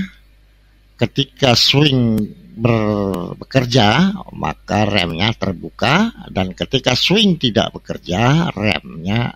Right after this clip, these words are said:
akan ngerem ya, akan ngunci.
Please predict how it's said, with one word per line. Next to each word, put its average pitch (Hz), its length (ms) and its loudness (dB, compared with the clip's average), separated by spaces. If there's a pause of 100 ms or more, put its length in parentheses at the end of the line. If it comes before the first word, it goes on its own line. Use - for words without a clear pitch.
akan 95 680 -6
ngerem 110 320 0 (140)
ya, 143 160 -4 (320)
akan 92 400 -8
ngunci. 107 560 -4